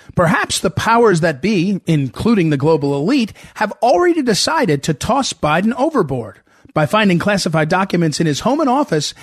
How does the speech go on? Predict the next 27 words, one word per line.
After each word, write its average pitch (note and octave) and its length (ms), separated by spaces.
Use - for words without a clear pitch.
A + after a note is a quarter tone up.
and F3 140
using F#3 320
the D3 100
same C#4+ 420
prosecutorial G3 920
modus G3 340
operandi E3 640
that's D3+ 180
been C#3 180
inflicted G3+ 640
on F3+ 160
Donald C#3+ 340
Trump. E3+ 360
By G3+ 160
fanning D#4+ 480
the A3 80
flames G3+ 580
of D#3+ 140
this D#3 240
scandal, G3 800
Democrats B3+ 600
could G#3+ 200
nominate E3+ 500
a F#3 120
fresh - 420
new G3 160
candidate, B3 500